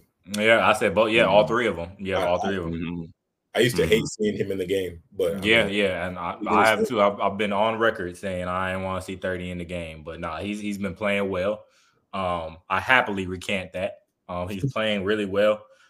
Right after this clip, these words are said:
Speaker 1: Um, definitely on first and second down. Uh, <laughs> I still got my feelings about seeing him on third and long, but, you know, we'll save that for, for,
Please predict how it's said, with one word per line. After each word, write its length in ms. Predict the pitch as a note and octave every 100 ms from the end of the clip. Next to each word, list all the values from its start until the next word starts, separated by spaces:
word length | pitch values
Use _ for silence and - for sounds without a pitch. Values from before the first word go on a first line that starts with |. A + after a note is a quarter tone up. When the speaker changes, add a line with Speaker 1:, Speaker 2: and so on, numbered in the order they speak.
| _ -
Speaker 1:
Um, 640 | F#2+ F#2 F2+ F2 E2+ E2+
definitely 320 | - G#2+ A2 G2
on 120 | F2+
first 280 | G2 G2+ -
and 100 | F#2
second 340 | G#2 F#2 F2+
down. 420 | F#2 G2 G2+ G2+ G2+ _ _ _ -
Uh, 340 | E2 D#2+ D#2 -
<laughs> 100 | - A2+ G#2+ -
I 100 | A#2+
still 220 | - C3
got 160 | A2 G#2+
my 140 | G2 G2
feelings 260 | G2+ F#2
about 240 | F2 F2 E2+
seeing 200 | F#2 E2+
him 120 | F2
on 120 | D#2+ E2
third 220 | E2+ E2+
and 100 | E2
long, 360 | F2 F2 E2+ -
but, 160 | F2+ - _ _ _
you 140 | F#2
know, 140 | D#2+ D2+ -
we'll 100 | F2+
save 240 | F#2 E2
that 180 | D#2+ D2+
for, 220 | D#2 D2+ -
for, 220 | - E2